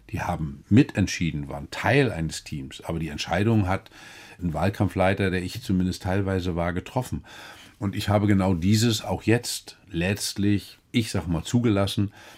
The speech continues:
dass die Entscheidungen so getroffen worden sind, wie sie getroffen worden sind. Und ich glaube, dass wir einige strategische Fehler gemacht haben.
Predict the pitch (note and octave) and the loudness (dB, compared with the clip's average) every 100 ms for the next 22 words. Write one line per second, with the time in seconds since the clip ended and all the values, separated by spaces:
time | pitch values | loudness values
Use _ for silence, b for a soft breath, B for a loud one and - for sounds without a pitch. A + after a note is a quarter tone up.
0 | B G2+ - E2 E2+ - F2+ G2 A2 G#2 | B -4 -2 -4 -4 -2 0 4 6 6
1 | G2+ F2 F2+ A2 A2+ A2 G#2+ A2 F2+ F#2 | 4 2 6 6 6 4 2 4 4 4
2 | F#2 F#2+ F2+ A#2 G#2 E2 D2+ - D2+ E2 | 4 2 2 0 2 0 -2 -8 -6 -6
3 | C2+ C2+ C#2+ C#2+ - F#2 F#2+ F#2 F2 G#2 | -6 -8 -10 -10 -8 -6 -4 0 2 2
4 | G2 - G2 D#2 F2+ F2+ F2 - - E2 | 0 -2 -2 0 0 0 -2 -2 -6 0
5 | A#2 A2+ G#2+ - C3+ G2+ D#2+ E2 D#2+ - | 2 2 0 -2 0 0 0 -2 -4 -4
6 | F#2+ G#2 G2+ | -2 -2 -2